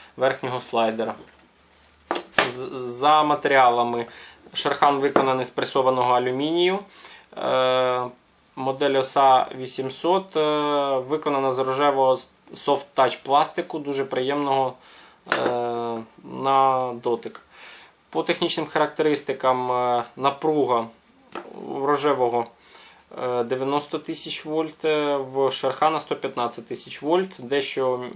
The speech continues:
потужніший у нас Шерхан іде. Е, потужність, е, дванадцять ватт у Шерхана і дев'ять ватт у оси. Е, середній час дії у обидвох пристроїв не більше, ніж дві секунди.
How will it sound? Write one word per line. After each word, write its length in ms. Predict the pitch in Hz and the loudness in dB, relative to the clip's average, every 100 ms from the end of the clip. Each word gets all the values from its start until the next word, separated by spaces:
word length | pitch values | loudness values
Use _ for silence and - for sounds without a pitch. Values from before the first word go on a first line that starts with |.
| - - - - | -16 -20 -20 -12
потужніший 600 | - 151 143 143 - 127 | -8 -6 -4 -6 -4 -4
у 40 | |
нас 180 | 127 127 | -4 -4
Шерхан 500 | - 127 - 120 123 | -4 -6 -4 -8 -6
іде. 200 | 123 - - - - - - - | -8 -10 -12 -20 -20 -20 -20 -12
Е, 680 | 127 127 127 123 123 123 120 | -4 -2 0 0 0 2 0
потужність, 920 | 117 147 143 165 151 139 151 139 - | -2 -6 -4 -2 -2 -2 -2 -2 -2
е, 400 | 139 131 123 123 | 2 4 4 2
дванадцять 520 | 120 131 139 135 127 127 | 0 2 2 2 -2 0
ватт 220 | 131 131 | 0 0
у 60 | |
Шерхана 760 | 127 127 127 151 160 165 160 143 - | -2 -2 0 4 4 4 0 -2 -6
і 100 | 127 | -4
дев'ять 420 | 135 135 127 - | 0 0 -2 2
ватт 420 | 139 147 - - | 4 4 0 -8
у 360 | 127 127 127 127 - - - | -4 -2 -2 -4 -8 -20 -6
оси. 420 | 139 131 - 127 110 - - - - - - | -2 0 2 2 2 -10 -20 -20 -20 -16 -8
Е, 460 | 120 120 120 117 117 | -4 -2 -2 -4 -6
середній 1120 | - 143 143 139 135 143 139 135 131 127 120 | -2 2 4 2 0 -2 -2 -2 -2 -4 -6
час 340 | - 135 127 131 | 2 4 4 0
дії 440 | 123 123 117 117 117 | -10 -8 -4 -6 -4
у 120 | 127 | -4
обидвох 420 | 123 123 127 117 - | -2 0 -2 -2 -4
пристроїв 500 | 123 123 - 127 123 | -4 -4 -4 -4 0
не 100 | 135 | -2
більше, 380 | 139 120 - | -2 -8 -6
ніж 200 | 123 123 | -4 -4
дві 160 | 120 120 | -6 -8
секунди. 720 | - - - 170 190 190 190 | -6 -6 0 2 4 2 0